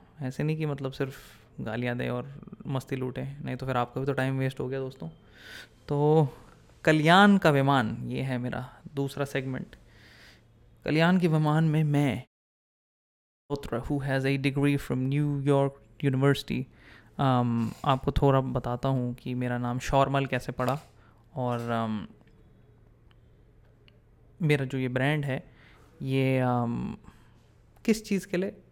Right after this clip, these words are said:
स्टैंड करता है। तो कल्याण एक ऐसी चीज़ है जिसमें मैं बहुत ट्रस्ट करता हूँ, बहुत बिलीव करता हूँ और, uh, कल्याण का विमान मैंने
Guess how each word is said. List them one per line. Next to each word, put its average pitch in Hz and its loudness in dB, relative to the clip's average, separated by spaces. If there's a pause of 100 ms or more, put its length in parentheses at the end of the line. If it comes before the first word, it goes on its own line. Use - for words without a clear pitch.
(420)
स्टैंड 143 0
करता - -10
है। - -14 (480)
तो 170 -2 (160)
कल्याण 185 6 (380)
एक 160 0
ऐसी 147 0
चीज़ 143 -4
है 160 -2 (580)
जिसमें 135 0 (180)
मैं 131 0
बहुत 127 2 (300)
ट्रस्ट 131 -4
करता 131 -6
हूँ, 151 -4
बहुत 127 -4
बिलीव 123 -8
करता 131 -6
हूँ 165 -4
और, 127 0
uh, - -18
कल्याण 147 2
का 160 -2
विमान 139 0
मैंने 135 -6